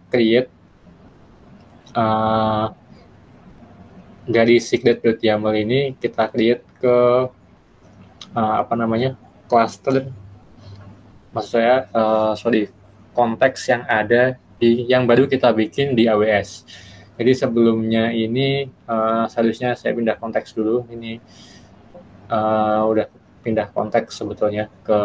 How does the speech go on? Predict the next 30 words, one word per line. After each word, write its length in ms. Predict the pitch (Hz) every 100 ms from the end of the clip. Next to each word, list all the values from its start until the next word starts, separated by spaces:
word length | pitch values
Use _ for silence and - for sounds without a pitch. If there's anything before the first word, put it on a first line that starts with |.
| 104 110
A 80 | 107
W 160 | 101
S-nya, 320 | 101 - 113 110
cuman, 400 | 110 107 104 - - - - - - - - -
eh, 1040 | - 107 104 101 101 101 101 101 101 101 107 -
lupa 240 | 107 - 104
ngambil 240 | 101 101
screenshot, 560 | - - 101 120 120 120 -
mungkin 320 | 117 107 107 104
ya. 240 | 107 110 104 - - - - - - - - -
Kita 240 | - 107 101
jalani 320 | 104 104 101
aja. 400 | 101 101 113 127 - - -
Ini 320 | - 107 107
perintah 560 | 101 110 101 117 123 -
Q 80 | 113
B 160 | 104
C 160 | 101 104
T 160 | - 104
L, 320 | 123 135 - _ - - - -
create 400 | 127 120 131 - - - 117
dash 320 | 107 107 -
F 240 | 123 123 - - - -
secret 480 | - - 120 120 117 113 -
yaml. 400 | 107 104 104 98 101
Dan 80 | 104
ini, 160 | 113 175 - -
ini 160 | 113 113
akan 320 | 113 110 107
jalan 400 | 104 104 104